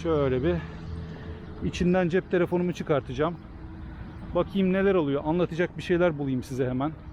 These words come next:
Hemen şöyle çıkardım cep telefonumu yürürken. İnternetimi açtım.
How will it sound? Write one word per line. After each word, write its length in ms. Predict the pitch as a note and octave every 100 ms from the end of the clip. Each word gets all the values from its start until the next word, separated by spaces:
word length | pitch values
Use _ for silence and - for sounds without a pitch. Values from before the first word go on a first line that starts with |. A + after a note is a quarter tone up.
| - - - - - - - - - - - -
Hemen 280 | E3+ D#3 D3
şöyle 320 | C3+ D#3 C3+
çıkardım 460 | C3+ D3+ D#3 C3+ C3
cep 220 | B2+ B2+
telefonumu 540 | C#3 A#2+ C3 C3 C#3 C#3 - -
yürürken. 460 | C#3+ C3+ B2 D#3 D3+ - - - - - - - - -
İnternetimi 640 | D#3+ D3+ E3+ D3 C#3 C#3 C#3
açtım. 500 | E3 E3 - D3+